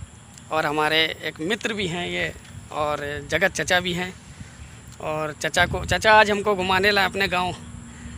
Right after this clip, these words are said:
तो चाचा ने हमसे बोला कि हमारे गांव चलो, भूत दिखाएं। <laughs> हमने इनको बता-, इन्होंने मेरा YouTube channel देखा है, तो ये बोलने लगे, "गांव आओ, हम दिखाते हैं भूत।"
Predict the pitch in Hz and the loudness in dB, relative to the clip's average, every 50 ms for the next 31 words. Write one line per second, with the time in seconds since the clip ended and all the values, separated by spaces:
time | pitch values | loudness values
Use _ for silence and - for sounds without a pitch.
0 | - - - - - 190 185 180 180 175 175 175 175 170 165 180 180 - 233 233 | -14 -14 -14 -10 -6 -4 -2 0 0 0 0 -2 -2 -2 -2 0 4 4 6 6
1 | 226 214 202 196 185 240 226 202 196 208 214 220 220 220 196 202 202 190 190 196 | 6 6 6 4 2 2 2 2 4 6 6 4 4 4 2 2 4 4 6 4
2 | 208 196 180 185 190 196 190 190 190 190 208 220 202 175 170 190 175 202 185 - | 4 4 4 4 2 2 2 2 0 2 2 0 0 -2 -4 -4 -2 -4 -2 2
3 | 196 190 170 - - - - - - - - - - - 190 185 165 - 247 220 | 2 0 0 0 -6 -12 -16 -18 -18 -16 -12 -8 -4 -2 -2 0 2 4 2 2
4 | 208 202 226 202 196 190 175 185 180 196 196 202 208 196 196 208 220 214 202 202 | 2 -2 -4 -2 -2 -2 -2 -2 -2 0 0 2 4 4 6 8 8 8 8 6
5 | - - - - - - - - - - - 180 185 190 180 - 202 185 - 190 | 2 0 -10 -14 -14 -14 -16 -18 -14 -10 -6 -4 -4 -4 -2 -2 -2 0 4 4
6 | 180 190 202 208 190 185 185 165 - 196 208 202 208 202 - 196 185 180 175 170 | 6 6 4 4 4 0 -2 0 2 4 4 4 4 2 -2 -6 -4 -4 -4 -4
7 | 175 185 180 175 175 180 185 185 180 175 175 175 165 165 175 175 170 165 165 165 | -4 -4 -4 -2 -2 -2 -2 0 -2 -2 -2 -2 -2 0 0 0 0 -2 -4 -6
8 | - - - - - - - - - - - 160 170 165 160 156 - 170 160 - | -8 -12 -16 -18 -18 -18 -16 -16 -16 -14 -10 -8 -6 -6 -6 -4 -4 -4 -2 0
9 | 180 170 160 156 165 | -2 -2 -2 -2 -6